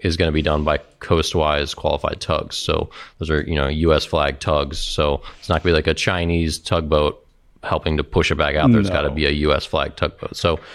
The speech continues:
Speaker 1: really compl-, complicated, interesting stuff. So,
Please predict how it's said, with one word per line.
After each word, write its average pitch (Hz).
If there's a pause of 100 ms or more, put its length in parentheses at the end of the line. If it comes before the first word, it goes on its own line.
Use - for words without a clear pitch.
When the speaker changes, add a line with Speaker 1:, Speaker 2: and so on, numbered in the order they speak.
(280)
Speaker 1:
really 190
compl-, 147
complicated, 123
interesting 104
stuff. 98 (480)
So, 117